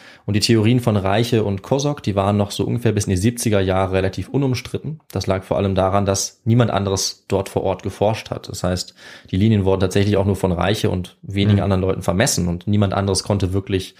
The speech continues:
Speaker 1: konkret ihre, ihre Funde oder ihre Theorien sozusagen kritisieren
Speaker 2: Mhm.
Speaker 1: oder irgendwie gegenprüfen. Das hat sich dann geändert, als amerikanische Forscherinnen und Forscher,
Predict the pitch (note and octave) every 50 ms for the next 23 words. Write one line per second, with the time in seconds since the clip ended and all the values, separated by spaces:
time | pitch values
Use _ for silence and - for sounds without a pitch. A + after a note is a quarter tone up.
0 | - - - - - _ _ _ _ - G2+ F#2+ F2+ - A2 G2+ G2+ F#2+ - -
1 | - _ _ _ _ - G#2+ G2 F#2 F#2+ F#2 F#2 F#2 F#2+ F#2 F#2 F2+ F2+ F2+ F2+
2 | F2+ - - - G#2 G#2 G#2 G2 G2 F#2+ F#2 F#2 F#2 F2+ F2 F#2 F#2 F2+ - -
3 | F#2 F2+ F#2 F#2+ F#2+ F#2+ F#2 F2+ F2+ - - F2+ F#2 F2+ F2+ F2+ F2+ F#2 - -
4 | - F#2+ - F2+ E2+ F#2 F#2 F2+ F#2 G#2 F#2+ - _ _ A#2 G2 G2 B2 - F#2
5 | F2 F2+ F2+ F2 E2+ F#2+ F#2+ G2 F2+ F2+ - - - - - F2+ F2 - - -
6 | - - - - - - - A2 G#2+ B2 A#2 - G#2 F#2+ F#2 G2 - A2 A#2+ A#2+
7 | A#2 A#2 - F#2+ G2 F#2+ - - - - - - - G#2 F#2+ F2 F2+ - - A#2
8 | B2+ C#3+ C3+ - A#2 - B2 A#2+ A#2 - A2+ A2 A2+ A2 G2+ G2+ - - G#2 G#2
9 | G2+ - G#2+ G#2 G#2 G#2